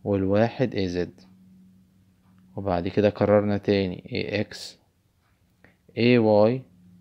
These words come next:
A Z. وجيت على ال B كتبت B X B Y B Z،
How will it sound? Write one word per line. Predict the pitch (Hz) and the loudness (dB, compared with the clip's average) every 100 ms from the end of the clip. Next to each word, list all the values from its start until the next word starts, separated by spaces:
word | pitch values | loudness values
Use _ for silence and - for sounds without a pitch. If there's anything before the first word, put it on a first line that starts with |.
| - - - - - - | -20 -20 -20 -20 -14 0
A | 113 101 90 | 2 2 0
Z. | 95 - - - - - - - - - - - - - - - - - - | -8 -12 -20 -20 -20 -20 -20 -20 -20 -20 -20 -20 -20 -20 -20 -20 -20 -14 -4
وجيت | 104 123 | 0 4
على | 117 117 | 6 6
ال | 113 | 4
B | 113 139 139 | 2 0 0
كتبت | 98 107 104 - | -4 -2 -4 -4
B | 107 101 104 110 110 | -2 -2 -2 -2 -4
X | - - - - _ - - - - - - - - - | -10 -20 -20 -20 _ -20 -20 -20 -20 -20 -20 -20 -20 -12
B | 98 107 107 | -4 0 2
Y | 104 104 110 139 147 _ _ _ _ _ _ _ _ - | 4 6 6 4 -4 _ _ _ _ _ _ _ _ -12
B | 98 104 104 95 | -4 0 0 2
Z، | 120 | 2